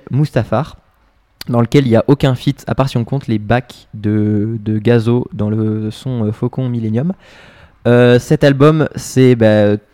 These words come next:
les fans de, de Lou Vresval ne sont pas déçus. Je suis un fan de Lou Vresval, je suis pas déçu. Euh, c'est un album que on, enfin, qui est dans la continuité de, du, des deux derniers albums. Euh, la pro-, on commence sur une première musique, euh, de neuf minutes, ce qui est un peu rare dans le rap.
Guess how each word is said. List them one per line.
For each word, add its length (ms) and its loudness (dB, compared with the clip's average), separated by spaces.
les 140 -4
fans 160 0
de, 420 -2
de 100 -4
Lou 100 -2
Vresval 380 -4
ne 60 -10
sont 200 -12
pas 160 -2
déçus. 420 -6
Je 40 -14
suis 160 -14
un 60 -6
fan 120 -6
de 40 -4
Lou 100 -4
Vresval, 340 -6
je 120 -8
suis 120 -8
pas 120 -6
déçu. 320 -4
Euh, 400 4
c'est 320 0
un 160 2
album 320 0
que 160 -6
on, 380 -4
enfin, 160 -8
qui 160 -6
est 40 -2
dans 100 0
la 100 2
continuité 680 -2
de, 540 -4
du, 280 -4
des 140 -2
deux 140 2
derniers 340 0
albums. 300 0
Euh, 800 4
la 160 4
pro-, 260 0
on 120 -2
commence 240 -2
sur 120 0
une 100 0
première 320 2
musique, 520 -2
euh, 240 2
de 140 2
neuf 320 0
minutes, 280 0
ce 200 -20
qui 140 -4
est 180 0
un 80 0
peu 120 -2
rare 280 0
dans 100 0
le 60 0
rap. 260 -4